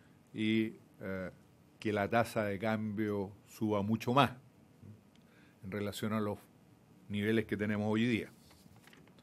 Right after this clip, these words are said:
Para el año dos mil quince, bueno, esperamos un crecimiento de alrededor del dos por ciento, eh, y el sector medido en, eh, el crecimiento del sector medido en producción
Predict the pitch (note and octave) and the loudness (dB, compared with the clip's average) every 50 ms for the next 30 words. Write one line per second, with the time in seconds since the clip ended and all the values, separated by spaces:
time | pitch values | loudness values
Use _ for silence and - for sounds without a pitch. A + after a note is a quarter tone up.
0 | - - - - - - - - - - - - - - - - - - - - | -20 -20 -20 -20 -20 -20 -20 -20 -20 -20 -20 -20 -20 -20 -20 -20 -20 -20 -4 0
1 | C3 A#2+ B2+ B2+ D3 E3 F3+ F#3 F#3 F#3+ F#3+ F#3 F3+ F3 D#3 C#3+ C3+ C#3 C3 C#3+ | 2 4 6 8 8 8 6 6 6 4 6 6 6 6 4 4 4 4 4 4
2 | D3+ C#3+ C3 - - F3+ F3+ F3+ F3 - - F#3+ F3+ E3 D3+ C3+ B2+ A#2+ B2+ - | 0 -2 -2 -2 0 2 2 4 4 4 6 6 8 8 8 6 6 2 2 2
3 | B2+ B2+ C3 C3 B2+ C3 C3 A#2+ A2 G2+ F#2+ G#2+ A#2 - - A#2 G#2+ - - A#2+ | 4 4 6 6 4 4 4 2 2 2 -2 -4 -6 -2 0 0 0 0 0 -2
4 | A#2 A#2+ B2 A#2 - - - A2+ G#2+ G#2+ G#2 G#2 G#2 G2 G#2+ G#2+ G#2+ G#2+ G#2 A2 | 0 0 -2 -4 -6 -4 -2 -2 -2 -2 -2 -2 -4 -4 -2 -2 -2 0 0 2
5 | A2 G#2 G2+ A2+ G#2+ - - C3+ C3 - - F#3 F#3 F3+ F#3 F3+ - - G3 G3 | 0 0 0 -2 -4 -2 -2 -2 0 2 4 4 4 4 2 0 0 0 -2 0
6 | F#3 - - - - - - - - - - - - - - - - - - - | -2 -4 -10 -18 -20 -20 -20 -20 -20 -20 -20 -20 -20 -20 -20 -20 -20 -20 -20 -20
7 | - - - - - - - - - - - - - - - - - A2+ A2 G#2+ | -20 -20 -20 -20 -20 -20 -20 -20 -20 -20 -20 -20 -20 -20 -12 -4 -2 0 2 2
8 | G#2 G#2 G#2 G2+ G2 F#2 - - - - - - - - - B2+ B2 C3 B2+ - | 2 0 0 0 -2 -2 -6 -10 -20 -20 -20 -20 -20 -16 -6 0 2 2 4 4
9 | - C#3+ B2+ - - - - F3+ F3+ F3+ F3+ D#3+ D3+ C#3+ B2+ - - - - - | 4 2 2 0 0 2 6 6 8 8 6 4 2 -4 -8 -14 -18 -20 -20 -20
10 | - - - - - - - - - - G#2+ A2+ A2+ A#2+ B2+ C#3 C#3+ D3 D3 C#3+ | -18 -18 -18 -20 -20 -20 -20 -20 -14 -6 -2 2 2 4 4 6 8 8 8 10
11 | C3+ B2+ B2 A#2 A2+ G#2+ G#2+ G#2 G#2 G#2 G2 G2+ F#2+ G2+ - - A2 - A#2+ C3+ | 8 8 8 6 6 4 2 -2 -2 -2 -2 -4 -4 -4 -4 -4 -4 -2 -2 -2
12 | C3+ B2+ B2+ A#2+ - - A2+ - - C3 B2 B2 B2 A#2 A#2 A#2+ B2 B2 A#2+ A#2 | 0 2 2 2 2 0 -4 -2 0 0 0 2 0 0 2 2 4 4 4 2
13 | A2 G2+ - - A2+ A2 A2 B2 A#2 - - - F#3 F3 F3 F3 E3+ D#3+ | 2 0 -2 0 2 2 2 2 2 4 4 6 6 6 4 2 0 -4